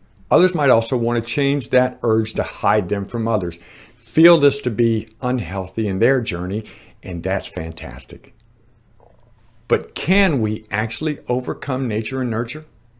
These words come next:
The answer, I believe, is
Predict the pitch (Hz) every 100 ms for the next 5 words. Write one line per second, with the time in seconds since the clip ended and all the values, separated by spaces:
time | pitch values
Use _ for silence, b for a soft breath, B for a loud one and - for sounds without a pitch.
0 | _ _ _ _ _ _ - - 139 160
1 | 143 - 98 123 120 101 90 85 - -
2 | _ _ 104 -